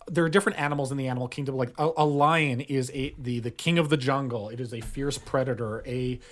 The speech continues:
a jackal, or actually better, a, a jaguar, one of these big cats, uh, stalks its prey. And they,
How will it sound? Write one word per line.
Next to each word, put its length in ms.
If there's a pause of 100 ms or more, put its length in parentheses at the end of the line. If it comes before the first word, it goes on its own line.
(160)
a 80
jackal, 840
or 340
actually 300
better, 220
a, 240
a 40
jaguar, 720
one 300
of 40
these 120
big 220
cats, 600 (360)
uh, 360 (260)
stalks 540
its 140
prey. 540
And 140
they, 140